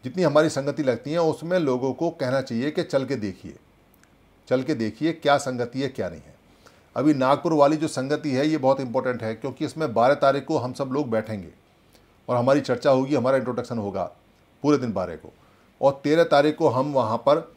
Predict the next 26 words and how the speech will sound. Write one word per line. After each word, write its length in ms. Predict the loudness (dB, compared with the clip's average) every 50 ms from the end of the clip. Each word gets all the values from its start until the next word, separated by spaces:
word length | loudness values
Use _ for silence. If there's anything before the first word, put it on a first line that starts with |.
| _ _ _ _ _ -20 -14 -4
हाउस 300 | 2 4 4 4 4 2
लगाएंगे 480 | -4 -4 -4 -4 -8 -8 -12 -16 -18 -18 _ _ -2
और 100 | -2 -2
चौदह 260 | 0 0 0 2 2 4
तारीख 280 | 4 4 4 2 2
को 100 | 0 0
हमारी 480 | 0 2 2 2 0 0 -2 -6 -10 -12 _ _ _ _ _ _ _ _ -10
मीटिंग 220 | -8 -6 -4 -4 -2
होगी 220 | -2 -2 -2 0
बाहर 260 | 2 2 2 2 0
के 60 | -2 -2
लोगों 280 | -4 -4 -4 -4 -6
से, 140 | -4 -2 -2
और 100 | -2 0
फिर 180 | -2 -2 -2 -2
हमारी 420 | -2 0 0 -2 -2 -2 -6 -8 _ -18 _ _ _ _ _ _ _ _ _ _ _ _ _ -14
जो 60 | -10
संगति 420 | -6 -4 -2 -2 -2 -2 -2 -2
है 140 | 0 0 0
वो 120 | 0 0
नागपुर 340 | 0 0 -2 -2 -4 -6 -6
के 100 | -6 -4
लोगों 240 | -4 -4 -4 -6 -8
के 80 | -10 -12
साथ 240 | -12 -10 -10 -10
है। 180 | -12 -14 -20